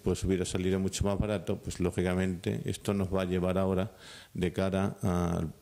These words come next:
polígono o el parque empresarial Entre Caminos posiblemente dos o tres años de algo que podríamos haber materializado ya y que dada esta situación, pues lógicamente se va a ralentizar, porque al no tener la disponibilidad del cien por cien del suelo humanamente podemos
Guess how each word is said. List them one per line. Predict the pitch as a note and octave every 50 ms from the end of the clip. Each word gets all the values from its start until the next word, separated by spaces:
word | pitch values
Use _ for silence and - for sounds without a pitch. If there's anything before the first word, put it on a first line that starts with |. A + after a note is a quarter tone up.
| -
polígono | - F2+ F2 F2 F#2+ F#2+ F#2+ F#2 F#2 F#2 F2+
o | F2
el | E2
parque | - - F2+ F2 F#2
empresarial | F#2 F2 E2+ F2+ - G2 F2+ F#2 F#2
Entre | F#2 E2+ F2 F#2 E2+
Caminos | F#2+ F#2+ F#2+ F#2+ F#2+ F#2+ G2+ -
posiblemente | - G#2+ - - F2+ F#2 F#2 F#2 F2 - G2 F2+
dos | E2 E2+ F#2+ F2 F2 - -
o | F#2 E2+
tres | - F2+ F2+ - -
años | G#2 G2+ F#2 F2+ G#2 B2 - - - - - - - - - -
de | - G#2 F#2 F2+
algo | F2+ F#2+ F#2 F2
que | E2 -
podríamos | F2+ E2 E2+ F2 F2+ F2 F2 -
haber | F#2 F2+ F2
materializado | F2 F2 F2+ D#2+ F#2 F2 E2+ F2+ F2 F2 F2 - - F#2 E2+ F2+ F2+
ya | F2 F#2+ F#2 F#2 - - -
y | - E2
que | - F#2 F2
dada | F2+ F#2 F#2
esta | F#2 F#2 - - F#2+ F#2 G2 -
situación, | - - - - G#2 - - F#2 F#2+ F2+ - - - G2 F2+ - - - - - - - - - - -
pues | - G2+ F2+
lógicamente | F2 F2 F2+ - F#2+ E2+ F2+ F2 F2+ F2 - F#2
se | - - F2
va | F2 F2 E2+ E2+ E2
a |
ralentizar, | D#2+ - E2 D#2 D#2 D#2+ D#2+ - - E2+ - F2+ E2 - - - G#3+ - -
porque | - - F#2 E2+ - - - F2+ F2
al | E2 F2
no | F2+ F#2 F#2 F#2 F2+ E2 E2 - - - - -
tener | - G2+ F#2 F2 F#2 F#2+ F2+ F2+
la | E2+ E2+
disponibilidad | E2+ E2 - - - F2+ E2+ E2+ E2+ D#2+ E2 E2 E2+ E2 F2+ F#2 F#2 F2+
del | F2 F#2
cien | - - G2 F2+ E2+
por | - - F2+
cien | - - F#2 F2+ E2+
del | F2 F2
suelo | - - - G2 F2+ F2+ F2+
humanamente | F2+ F2 F2 F2 F2 F2+ F2+ F2+ E2 - F#2 E2+
podemos | F2+ E2+ F#2 F2+ E2+ F2 F#2 - -